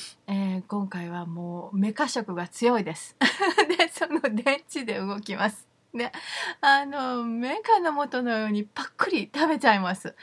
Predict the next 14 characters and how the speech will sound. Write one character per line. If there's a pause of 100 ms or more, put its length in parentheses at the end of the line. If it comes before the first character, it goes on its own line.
(300)
も
う
た
ま
り
ま
せ
ん
ね、
こ
の
演
出。 (360)
で、